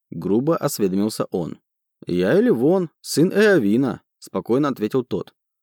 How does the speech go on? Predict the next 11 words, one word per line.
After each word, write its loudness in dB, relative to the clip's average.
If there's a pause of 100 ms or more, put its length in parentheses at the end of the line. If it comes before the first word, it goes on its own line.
(120)
"А 0
вот 4
ты 0
кто 0
такой?" -6 (380)
"Невежа! 4 (380)
Я 2
магистр 4
Ордена 4
Раала, 2 (380)
Арадирн!" 4